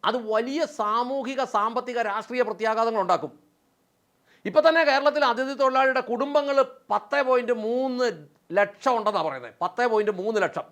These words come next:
മൂന്ന് വർഷം കഴിയുമ്പോൾ അത് പതിമൂന്ന് പോയിന്റ് രണ്ട് ലക്ഷം ആകുമെന്നാണ് പഠനം. എട്ട് വർഷം കഴിയുമ്പോൾ പതിനഞ്ച് പോയിന്റ് രണ്ട് ലക്ഷമായി ഉയരുമെന്ന്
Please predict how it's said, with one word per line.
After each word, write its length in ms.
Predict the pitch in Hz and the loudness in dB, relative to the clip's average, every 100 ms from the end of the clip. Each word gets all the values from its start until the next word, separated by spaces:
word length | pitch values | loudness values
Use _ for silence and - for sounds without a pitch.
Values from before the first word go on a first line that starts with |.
| _ _ _ _ _ _ _ _ _ _ - 214 | _ _ _ _ _ _ _ _ _ _ -4 2
മൂന്ന് 180 | 339 359 | 6 6
വർഷം 200 | 269 311 | 6 6
കഴിയുമ്പോൾ 300 | 302 277 277 262 | 4 2 0 0
അത് 80 | 240 | 0
പതിമൂന്ന് 440 | 214 262 302 320 311 | 0 0 0 2 2
പോയിന്റ് 200 | 254 247 233 | 2 0 0
രണ്ട് 160 | 226 262 | -2 -2
ലക്ഷം 180 | 247 240 220 | -2 2 2
ആകുമെന്നാണ് 300 | 220 196 156 | 2 0 0
പഠനം. 220 | 143 117 _ _ _ _ _ _ _ _ _ _ - | -2 -8 _ _ _ _ _ _ _ _ _ _ 0
എട്ട് 140 | 311 330 | 2 4
വർഷം 200 | 254 311 | 4 4
കഴിയുമ്പോൾ 300 | 285 269 269 262 | 4 2 -2 0
പതിനഞ്ച് 560 | 202 208 254 269 262 277 247 | 0 0 0 -2 -2 -2 0
പോയിന്റ് 420 | 226 226 226 233 226 185 | 0 -2 0 0 0 0
രണ്ട് 440 | 185 202 220 220 233 180 185 | -2 -2 -6 -2 -2 -2 -6
ലക്ഷമായി 640 | 160 - 233 220 196 185 175 | -6 -6 0 0 0 -2 -2
ഉയരുമെന്ന് 480 | 185 208 214 202 | 0 0 2 0